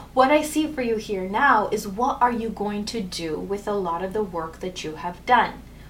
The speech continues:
What is the next step? As we move into this, you know, into this new, uh,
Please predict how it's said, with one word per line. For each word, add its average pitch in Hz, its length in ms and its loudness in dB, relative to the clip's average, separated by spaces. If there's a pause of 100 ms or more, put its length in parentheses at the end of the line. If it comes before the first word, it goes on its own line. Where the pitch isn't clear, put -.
What 226 280 4
is 208 180 0
the 202 140 -4
next 175 360 -8
step? - 340 0 (260)
As 208 220 0
we 214 100 -2
move 202 300 -2
into 208 420 -2
this, 185 340 -4 (420)
you 214 180 0
know, 185 260 0
into 208 320 -2
this 185 240 -6
new, 196 440 0
uh, 180 380 0